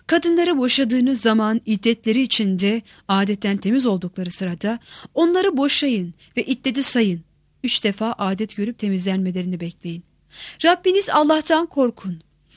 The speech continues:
Bekleme süreleri dolmadan onları evlerinden çıkarmayın. Kendileri de çıkmasınlar, ancak apaçık bir edepsizlik yaparlarsa başka. Bunlar Allah'ın sınırlarıdır.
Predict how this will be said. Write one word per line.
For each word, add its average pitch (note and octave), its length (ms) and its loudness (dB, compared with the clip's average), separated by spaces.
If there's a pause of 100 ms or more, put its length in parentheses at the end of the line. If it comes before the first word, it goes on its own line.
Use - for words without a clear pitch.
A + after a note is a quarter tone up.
(140)
Bekleme B3 400 4
süreleri A#3+ 500 2
dolmadan A#3+ 640 2
onları B3 340 2
evlerinden C4 600 2
çıkarmayın. G#3+ 680 -2 (600)
Kendileri F4 460 4
de G4+ 100 0
çıkmasınlar, G#3+ 840 2 (180)
ancak B3 480 4
apaçık E4+ 440 -2
bir D4+ 100 4
edepsizlik B3+ 640 0
yaparlarsa A#3+ 680 2
başka. G3 460 0 (520)
Bunlar A#3 300 6
Allah'ın A3+ 480 4
sınırlarıdır. G#3 840 0